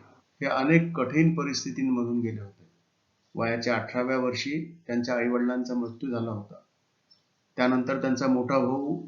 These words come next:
घर सोडून तीर्थयात्रेला निघून गेला होता. त्यावेळी देशात मोठा दुष्काळ पडला होता.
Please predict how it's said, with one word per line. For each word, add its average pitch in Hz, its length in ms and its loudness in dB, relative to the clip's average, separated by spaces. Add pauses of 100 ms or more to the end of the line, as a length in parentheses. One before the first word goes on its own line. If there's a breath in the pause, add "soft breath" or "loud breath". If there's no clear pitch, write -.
घर 135 240 -4
सोडून 131 360 -8
तीर्थयात्रेला 131 680 -4
निघून 123 340 4
गेला 110 200 -2
होता. - 220 -14 (1080)
त्यावेळी 120 340 4
देशात 123 580 0
मोठा 131 340 -2
दुष्काळ 127 480 -2
पडला 123 320 2
होता. - 320 -6